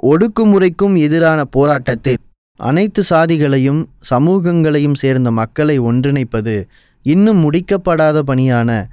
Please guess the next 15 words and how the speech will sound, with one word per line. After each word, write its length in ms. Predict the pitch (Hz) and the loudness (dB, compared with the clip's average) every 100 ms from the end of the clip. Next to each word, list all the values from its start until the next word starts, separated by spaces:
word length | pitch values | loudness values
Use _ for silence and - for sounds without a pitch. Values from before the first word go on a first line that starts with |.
| - - | -20 -20
சாதி 580 | - 131 151 180 190 196 175 | -6 0 2 2 2 0 0
ஜென்மி 500 | 131 143 160 165 170 | 0 0 2 2 0
நடுவழி 540 | 143 127 151 151 147 147 | 0 0 0 0 0 0
மேதாவித்வத்தை 960 | 123 131 143 156 127 120 120 113 117 113 - _ | 0 0 0 0 0 -2 -4 -4 -4 -6 -8 _
முடிவிற்கு 580 | - 135 175 175 165 147 143 | -4 -2 0 0 -2 -2 -4
கொண்டு 300 | 120 135 151 | 0 0 2
வருவதற்கு 600 | 139 127 117 113 107 127 123 - | 0 0 0 -2 -4 -4 -6 -4
அதி 320 | 113 147 208 | -4 -2 0
அவசியமான 720 | 180 147 147 156 139 117 120 | 0 -2 -2 -2 0 0 0
முன்னிபந்தனையாகும். 1000 | 120 117 131 117 104 104 101 101 95 95 - - _ _ _ - | 0 0 0 -2 -4 -4 -6 -8 -8 -12 -16 -20 _ _ _ -6
மேல் 260 | 123 175 247 | 0 2 2
சாதிகளை 600 | 226 220 208 202 190 175 | 2 2 2 2 0 0
சேர்ந்த 440 | - 156 151 151 165 | 0 -2 0 0 0
முற்போக்கு 600 | 156 143 156 190 196 190 | 0 -2 -2 -2 -2 -2
சக்திகள் 560 | 170 131 120 143 131 107 | -4 -4 -4 -2 -2 -4